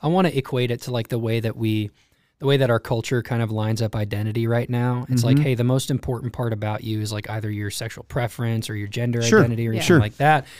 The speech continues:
Speaker 1: And, and, and what a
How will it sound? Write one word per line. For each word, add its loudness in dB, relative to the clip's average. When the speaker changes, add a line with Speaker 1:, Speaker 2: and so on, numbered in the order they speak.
Speaker 1:
And, 2
and, -2
and -4
what -4
a 0